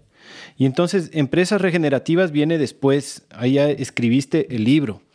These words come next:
y lo publicaste en el dos mil doce. Para ese entonces tú ya estabas, digamos, no solo estudiando el tema financiero, sino ya trabajando en eso, y ya estabas como metido en el, en el tema de la, digamos, de cómo dar valor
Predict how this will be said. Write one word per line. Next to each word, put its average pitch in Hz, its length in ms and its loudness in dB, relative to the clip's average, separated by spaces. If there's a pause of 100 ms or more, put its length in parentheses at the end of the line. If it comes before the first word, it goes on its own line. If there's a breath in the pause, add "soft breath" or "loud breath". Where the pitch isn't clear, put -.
(140)
y 123 100 -4
lo 117 140 2
publicaste 127 500 0
en 135 80 2
el 127 60 0
dos 117 160 0
mil 123 180 0
doce. 120 380 -2 (260 loud breath)
Para 143 160 2
ese 165 140 -2
entonces 175 500 -2
tú 165 140 0
ya 170 140 2
estabas, 160 680 -2 (140)
digamos, 135 340 2
no 147 140 2
solo 156 260 0
estudiando 139 720 0
el 139 140 0
tema 139 240 0
financiero, 139 520 0
sino 123 280 -2
ya 123 260 2
trabajando 135 580 0
en 123 80 0
eso, 131 420 -2
y 120 100 -6
ya 127 100 2
estabas 131 380 0
como 104 640 -4 (580 loud breath)
metido 143 600 2
en 143 100 -2
el, 120 280 -2
en 120 120 -2
el 113 140 -2
tema 135 260 2
de 135 100 2
la, 104 500 -2 (440 soft breath)
digamos, 123 380 0
de 120 100 -2
cómo 143 260 0
dar 135 200 2
valor 139 540 0